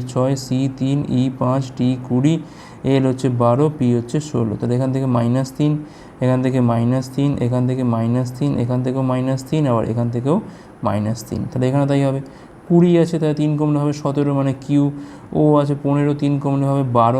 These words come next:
মানে এল। এম হচ্ছে এখানে তেরো, তিন কমলে হবে দশ, মানে কিউ, এল, জে। আচ্ছা, আচ্ছা, বারো তো, এটা তিন কমলে হচ্ছে এখান থেকে বারো।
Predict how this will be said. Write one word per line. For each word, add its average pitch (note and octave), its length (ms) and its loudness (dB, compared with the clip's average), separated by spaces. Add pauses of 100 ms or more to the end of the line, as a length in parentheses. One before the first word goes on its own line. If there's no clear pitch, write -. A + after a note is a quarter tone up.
মানে B2 160 0 (180)
এল। C#3+ 100 2 (500)
এম C#3+ 260 2
হচ্ছে C#3 200 -2
এখানে C#3 200 0 (100)
তেরো, C3 240 2
তিন C3+ 240 -2
কমলে C3 280 0
হবে C3+ 180 2 (160)
দশ, B2+ 160 2 (100)
মানে B2 120 -2 (100)
কিউ, C#3 200 4 (200)
এল, C3 100 2 (160)
জে। C3 160 2 (1000)
আচ্ছা, A#2+ 280 0 (1000)
আচ্ছা, B2 160 -4 (180)
বারো A#2+ 260 4 (100)
তো, A#2+ 60 -4 (100)
এটা A2+ 120 -2 (100)
তিন B2+ 100 0 (120)
কমলে B2+ 260 -2
হচ্ছে B2+ 220 -6
এখান B2+ 180 0
থেকে C#3+ 140 0 (160)
বারো। A2+ 240 0